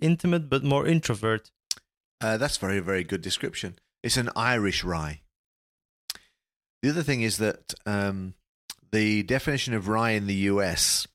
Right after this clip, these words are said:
Speaker 2: has a specific percentage of rye versus barley. Whereas
Speaker 1: Mm-hmm.
Speaker 2: here, I believe, I'm just gonna check the label to confirm what I think, but, uh, I honestly think that that's
Speaker 1: Yeah,
Speaker 2: not
Speaker 1: because
Speaker 2: defined,
Speaker 1: these,
Speaker 2: and most
Speaker 1: these
Speaker 2: of this is rye.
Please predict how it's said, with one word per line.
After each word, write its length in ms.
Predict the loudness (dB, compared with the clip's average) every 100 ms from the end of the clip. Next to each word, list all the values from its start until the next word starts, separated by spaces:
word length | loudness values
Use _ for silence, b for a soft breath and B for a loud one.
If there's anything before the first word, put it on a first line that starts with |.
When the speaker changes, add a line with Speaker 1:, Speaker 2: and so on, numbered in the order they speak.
| _
Speaker 2:
has 160 | -4 -2
a 60 |
specific 760 | -2 0 2 0 0 -2 -4 -4
percentage 680 | -2 0 0 0 -2 0
of 280 | -2 -2 -2
rye 280 | 0 2 0
versus 420 | 0 0 0 -4
barley. 420 | -2 -2 0 -4 -10 _ _ _ _ _ -16 B B -6 -4
Whereas 580 | 0 2 4 4 2 -2 -8 _ -10
Speaker 1:
Mm-hmm. 60 | -2
Speaker 2:
here, 340 | 2 4 2
I 80 | 0
believe, 680 | 0 0 2 2 0 -4 -10 -14
I'm 60 | -8
just 160 | -6
gonna 160 | -6 -6
check 340 | -4 -4 -4
the 60 | -6
label 320 | -2 -2 -4
to 120 | -6
confirm 540 | -8 -10 -8 -6 -6 -4
what 100 | -6
I 60 |
think, 360 | -6 -8 -10 -8
but, 160 | -6 -6 B -20 _ -8
uh, 220 | -4 -2 -2
I 160 | -2
honestly 280 | -2 -2 -4
think 220 | -6 -8 -4
that 60 |
that's 160 | -2 0
Speaker 1:
Yeah, 40 |
Speaker 2:
not 60 | 0 0
Speaker 1:
because 180 | 2 2
Speaker 2:
defined, 160 | 4
Speaker 1:
these, 180 | 4 6
Speaker 2:
and 60 | 4
most 140 | 4
Speaker 1:
these 340 | 4 6 6 4
Speaker 2:
of 0 |
this 100 | -2
is 280 | -2 -2 -2
rye. 580 | -2 -2 -2 -4 -6